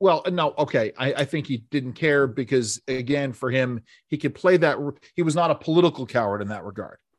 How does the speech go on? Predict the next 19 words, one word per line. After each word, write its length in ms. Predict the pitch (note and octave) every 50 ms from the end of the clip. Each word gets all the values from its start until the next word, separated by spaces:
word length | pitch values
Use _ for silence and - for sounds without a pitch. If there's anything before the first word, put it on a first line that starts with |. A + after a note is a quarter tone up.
| _ _
right? 140 | - D#3 E3+
You 80 | G#3+ B3+
and 80 | A#3+
I 60 | G#3
have 80 | F3+ -
talked 240 | - G#3+ G#3+ - -
about 200 | D#3 D3 C3 A#2
this, 160 | C3 A#2+ -
whether 160 | D#3 D3+ C#3+
or 40 | D3
not 180 | C#3 C#3 C#3 C3+
Donald 300 | D3+ D3 D3 D3 C3+ -
Trump 240 | - C#3+ C#3+ B2
would 80 | C3+ C3
be 80 | B2 C3
the 80 | A#2+
kind 260 | - - C3 C3+ B2+
of 80 | B2 A#2
guy 380 | C#3 C#3 C3+ C3 B2+ B2+ B2